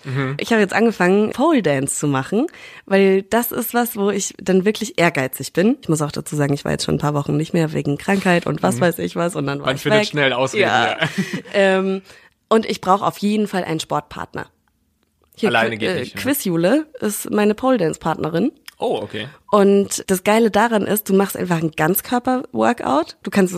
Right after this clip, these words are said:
Speaker 2: also stell dir das auf keinen Fall sexy vor, weil es ist auf keinen Fall sexy.
Speaker 1: <laughs>
Speaker 2: Aber ich hab da so einen Ehrgeiz irgendwie entwickelt. Wenn ich dann sehe, dass andere das besser können, bin ich so voll so, ich, das muss doch auch funktionieren. Hab mir auch schon ein paar Mal dabei wehgetan.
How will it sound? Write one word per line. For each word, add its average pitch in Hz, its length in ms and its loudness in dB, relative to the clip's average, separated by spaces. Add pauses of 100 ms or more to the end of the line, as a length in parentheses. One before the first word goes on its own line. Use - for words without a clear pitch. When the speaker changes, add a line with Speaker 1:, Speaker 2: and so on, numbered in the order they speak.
(120)
Speaker 2:
also 151 180 -4
stell 151 220 -2
dir 151 100 0
das 151 140 -2
auf - 100 -6
keinen 170 240 2
Fall 160 180 -2
sexy 170 320 -2
vor, 254 220 2
weil 156 140 2
es 165 100 -4
ist 170 140 -2
auf 160 120 2
keinen 143 300 0
Fall 143 180 -4
sexy. 147 360 -2 (260)
Speaker 1:
<laughs> - 260 -16
Speaker 2:
Aber 196 400 4
ich 190 140 -2
hab 175 280 -4
da 190 120 0
so 180 180 0
einen 277 160 2
Ehrgeiz 202 540 0
irgendwie 160 340 -2
entwickelt. 151 600 -4 (280)
Wenn 196 120 2
ich 202 80 0
dann 202 160 2
sehe, 233 120 4
dass 214 160 2
andere 240 380 2
das 175 140 0
besser 240 320 -2
können, 143 360 -2 (280)
bin 196 100 4
ich 202 100 2
so 208 80 -2
voll 220 220 -2
so, 208 220 -2
ich, 185 160 -4 (180)
das - 160 -4
muss 320 220 4
doch - 220 -4
auch 320 180 -2
funktionieren. 294 720 0
Hab 226 80 -6
mir - 120 -6
auch 202 60 -6
schon 208 140 -2
ein 190 40 -6
paar 202 120 -2
Mal 202 100 2
dabei 175 240 0
wehgetan. 208 480 -2